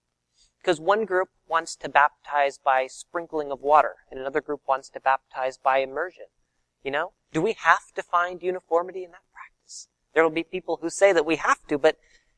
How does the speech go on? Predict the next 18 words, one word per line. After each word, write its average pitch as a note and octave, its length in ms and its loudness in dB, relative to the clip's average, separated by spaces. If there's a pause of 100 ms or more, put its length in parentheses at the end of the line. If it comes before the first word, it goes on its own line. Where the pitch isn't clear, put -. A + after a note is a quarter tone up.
no, D4 360 2
I D#3+ 80 -2
mean, D#3+ 120 -2
you E3 120 -6
can E3+ 180 -8
be G3 100 -2
in D#4+ 100 -4
the C#4 60 -4
Presbyterian B2+ 680 -4
Church C3 420 -6
and B2+ 300 -14
baptize C3 640 -4
your A#2+ 220 -12
way. - 320 -20 (340)
And D3 180 -4
you C#3+ 80 -8
can C#3 240 -14
be D#3 380 -10